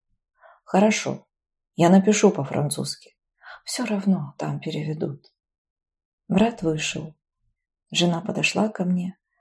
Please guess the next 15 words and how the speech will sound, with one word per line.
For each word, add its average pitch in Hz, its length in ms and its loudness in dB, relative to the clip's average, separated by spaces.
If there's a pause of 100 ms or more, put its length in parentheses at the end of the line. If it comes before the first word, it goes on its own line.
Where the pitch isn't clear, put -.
(220)
опустилась 175 640 -4
на 151 120 -4
кресло, 196 440 -2
стоявшее 185 640 0
возле 175 300 -2
кровати, 170 680 -8 (480)
и 170 120 -6
долго 226 540 0
смотрела 170 640 -4
на 160 120 -8
меня 170 360 -6 (340)
каким-то - 580 -10 (280)
молящим, 160 760 -2 (400)
вопрошающим 147 720 -6
взглядом. 147 680 -6